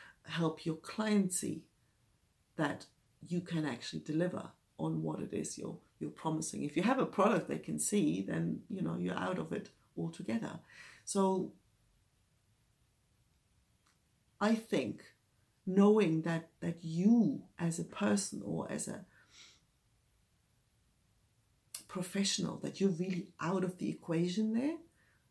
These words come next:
takes a lot of the awkwardness, awkwardness out of that whole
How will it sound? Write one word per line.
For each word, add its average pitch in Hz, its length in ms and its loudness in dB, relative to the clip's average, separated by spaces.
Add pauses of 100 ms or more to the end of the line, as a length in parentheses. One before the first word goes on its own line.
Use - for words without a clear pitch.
takes 202 520 2
a 175 60 0
lot 180 440 4
of 196 200 -2
the 196 200 -8
awkwardness, 180 760 -2
awkwardness - 640 -2 (440)
out 170 220 2
of 165 160 -2
that 156 140 -4
whole 165 560 -2